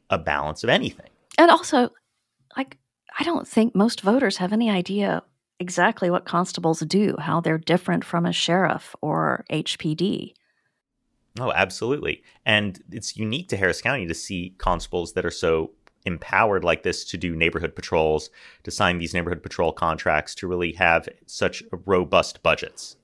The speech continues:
Speaker 2: Yeah.
Speaker 1: Uh, that's something that I think you're gonna see Commissioner's Court start to tackle.
Speaker 2: And given the way that the constables were, like, showing up at Harris County Commissioner's Court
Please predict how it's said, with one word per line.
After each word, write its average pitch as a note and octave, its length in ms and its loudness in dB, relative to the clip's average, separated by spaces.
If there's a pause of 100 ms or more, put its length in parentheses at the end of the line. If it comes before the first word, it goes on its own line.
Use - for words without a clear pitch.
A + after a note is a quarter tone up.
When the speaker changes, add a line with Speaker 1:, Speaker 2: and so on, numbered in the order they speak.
(120)
Speaker 2:
Yeah. - 200 0 (200)
Speaker 1:
Uh, D#2+ 220 6 (300)
that's G#2 220 2
something F2+ 500 -2 (260)
that D#2 280 2
I F2 120 4
think F#2 220 -6
you're F2+ 100 -4
gonna E2+ 220 -4
see E2 480 -6 (320)
Commissioner's F2+ 480 -4
Court - 280 -2
start - 280 -2
to - 80 -14
tackle. - 420 -8
Speaker 2:
And G3+ 380 6
given C4+ 420 8
the F#3+ 100 2
way F#3+ 240 2
that F3+ 200 -6
the F3 80 -10
constables F#3 760 -4
were, E3+ 400 -8
like, - 140 -12 (160)
showing F3+ 420 0
up F#3+ 340 -2
at - 540 -6
Harris F#3+ 300 -8
County G3 260 -4
Commissioner's G#3 480 -4
Court - 480 -6